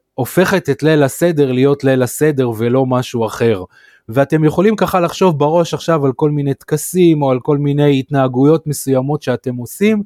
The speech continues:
ודווקא הם מקבלים את המשמעות. עכשיו, עוד פעם, אם אני לא מתייחס לליל הסדר מהפן הדתי שלו, המשמעות היא המשמעות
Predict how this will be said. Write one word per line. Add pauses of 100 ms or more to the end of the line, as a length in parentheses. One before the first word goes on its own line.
(140)
ודווקא (800)
הם
מקבלים
את
המשמעות.
עכשיו, (160)
עוד
פעם,
אם
אני
לא
מתייחס
לליל
הסדר
מהפן
הדתי
שלו, (200)
המשמעות (280)
היא
המשמעות